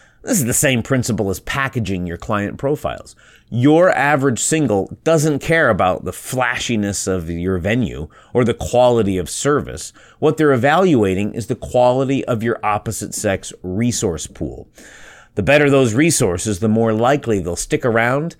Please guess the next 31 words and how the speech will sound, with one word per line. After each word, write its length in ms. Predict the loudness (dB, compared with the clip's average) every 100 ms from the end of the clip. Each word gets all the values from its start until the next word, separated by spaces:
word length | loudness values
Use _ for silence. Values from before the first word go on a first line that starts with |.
| _ _ -6
and 280 | -6 -6
keep 340 | -4 -4 -4 -4
coming 500 | -2 -2 -2 -8 -14 _ _ _
to 100 | -2
your 240 | 0 0 -2
events." 680 | -6 -8 -8 -12 -12 -14 _ _ -20 _ _ _ _ _ _ _ _ _
Four. 680 | -20 -6 0 0 0 -8 -14 _ _ _ _ _ _ _ _ _ _ _
Since 360 | -6 0 0 2
the 160 | 2
event 340 | 4 4 2 2
was 160 | 2
a 60 | 4
mixer, 800 | 4 2 0 -6 -6 -8 -12 -20 _
Jiang 340 | -2 2 2 2
Tian 400 | 2 2 2 0
and 240 | -2 0
Yang 260 | 2 2 0
Yang 280 | 0 -2 0
were 220 | 0 -2 _ _
able 280 | 0 2 0
to 120 | 0
relax 480 | 0 2 2 -2 -4
in 100 | -4
a 60 | -6
corner 500 | -6 -4 -2 -2 -4
once 300 | -4 -6 -6
things 320 | -6 -6 -6
got 260 | -4 -4 -4
underway, 640 | -8 -6 -2 -2 -2 -10 _ _ _ _ -2
each 300 | 0 0 -6
cradling 600 | -2 0 0 -2 -4